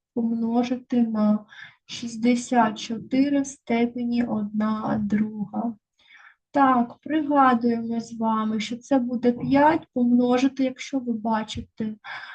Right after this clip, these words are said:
раціональну степінь, то ми можемо записати цей вираз у вигляді кореня.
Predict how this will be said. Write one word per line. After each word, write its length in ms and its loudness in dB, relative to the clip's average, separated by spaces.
раціональну 960 2
степінь, 720 -2
то 440 -2
ми 240 0
можемо 560 0
записати 720 0
цей 300 2
вираз 520 0
у 140 2
вигляді 760 -2
кореня. 640 4